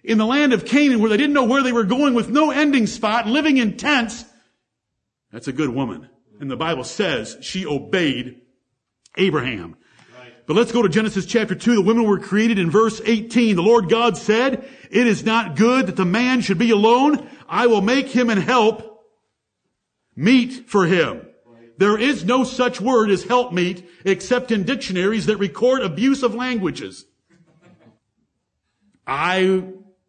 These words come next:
I need to pr-, I need to copy it and print it to you. It means I have to type it because Oxford English Dictionary does not allow me to, uh,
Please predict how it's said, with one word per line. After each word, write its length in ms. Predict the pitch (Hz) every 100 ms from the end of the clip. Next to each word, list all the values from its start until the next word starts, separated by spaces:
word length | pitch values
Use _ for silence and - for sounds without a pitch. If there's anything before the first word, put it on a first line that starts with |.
| _ _ _ -
I 140 | 143
need 100 | 160
to 80 | 143
pr-, 160 | -
I 100 | 170
need 140 | 160 147
to 60 |
copy 340 | 127 165 143 139
it 60 |
and 80 | 117
print 180 | - 123
it 100 | 104
to 80 | 113
you. 240 | 87 73 _ _ _ _ _ _ _ _
It 360 | - 120 131
means 220 | 151 156 143
I 80 |
have 160 | 123 123
to 80 | 113
type 260 | - 120
it 80 | 104
because 340 | - - 104 131
Oxford 380 | 131 135 131
English 220 | 127 117 -
Dictionary 400 | 135 - 117 107
does 160 | 98
not 100 | 120
allow 220 | 107 117
me 160 | 110 101
to, 260 | - 107
uh, 120 | 92